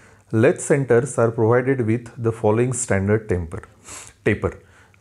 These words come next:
So, अ, lathe center मैं आपको दिखा देता हूँ। ये जो है, इसे कहते हैं lathe center।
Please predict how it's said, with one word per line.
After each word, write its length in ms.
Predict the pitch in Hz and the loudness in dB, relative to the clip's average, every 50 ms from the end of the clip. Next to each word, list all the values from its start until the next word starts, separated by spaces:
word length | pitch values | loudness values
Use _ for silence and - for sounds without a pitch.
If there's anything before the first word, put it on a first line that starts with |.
| - - - | -14 -6 -4
So, 340 | 131 131 131 135 135 - - | -2 0 0 -2 -4 -4 -2
अ, 120 | 120 110 | 0 0
lathe 360 | 110 113 127 - - - - | 2 4 2 2 0 0 -2
center 280 | 160 147 147 143 156 151 | -2 -2 0 -2 -2 -2
मैं 140 | 147 139 131 | 0 0 0
आपको 240 | 120 117 - 135 120 | 0 0 -2 -2 -2
दिखा 260 | 113 110 - 135 123 | -2 -2 0 0 0
देता 240 | 117 110 110 - 101 | 0 0 -2 -2 -4
हूँ। 220 | - - - - _ _ _ _ _ - | -4 -6 -10 -20 _ _ _ _ _ -10
ये 200 | 117 107 117 139 | -6 0 0 0
जो 160 | 139 131 135 123 | 2 2 0 2
है, 340 | 117 110 - - - - _ _ - | 2 0 0 -2 -8 -18 _ _ -8
इसे 220 | 123 - - 143 | -6 -2 -2 0
कहते 300 | 139 127 120 120 123 127 | 2 2 0 0 0 -2
हैं 100 | 127 127 | -2 0
lathe 240 | 110 101 113 113 - - - | 2 2 2 2 0 -2 -2
center। 260 | 107 90 87 - 80 | -2 -2 -2 -2 -4